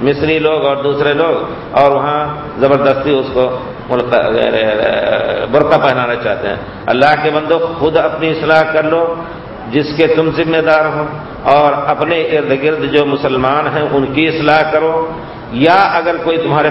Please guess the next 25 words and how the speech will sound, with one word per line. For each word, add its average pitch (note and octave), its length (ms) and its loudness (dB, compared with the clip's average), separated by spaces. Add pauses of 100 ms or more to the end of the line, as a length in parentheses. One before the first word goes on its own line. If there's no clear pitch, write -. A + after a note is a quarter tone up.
پاس D#3 260 2
آ D3+ 120 2
رہا C#3+ 280 -2
ہے C#3+ 60 -2 (120)
سن F3 200 -2
کر D3 140 2
کے C3+ 220 0 (380)
دین D3 340 -2
قبول C3+ 300 2
کرنے B2 240 0
تو D#3 200 0
ان C3+ 60 -2
میں C#3 200 2
کوشش C#3+ 380 0
کرو۔ E3 140 4
وہاں D3 280 0
کی D#3 80 -2
حکومت D3 400 -2
یہ D3 60 2
بھی D#3+ 120 0
نہیں G#3+ 160 2
روکتی F#3+ 360 0
ہے F3 80 0
کہ F3 120 -4
نہیں، E3+ 440 -2